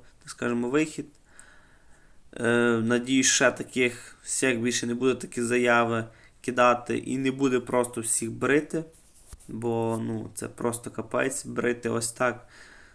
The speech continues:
безбожно, <laughs> так вже в наглу, так скажемо, брити людей, це щось,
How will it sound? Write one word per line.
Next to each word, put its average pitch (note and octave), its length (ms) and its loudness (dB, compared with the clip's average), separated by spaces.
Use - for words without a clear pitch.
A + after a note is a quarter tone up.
безбожно, B2 720 -2
<laughs> - 80 -6
так - 180 0
вже C3 340 -2
в A#2+ 140 -8
наглу, C3 400 2
так A#2+ 120 -4
скажемо, A#2+ 420 -2
брити B2 440 -2
людей, B2 560 0
це - 420 -6
щось, - 600 -4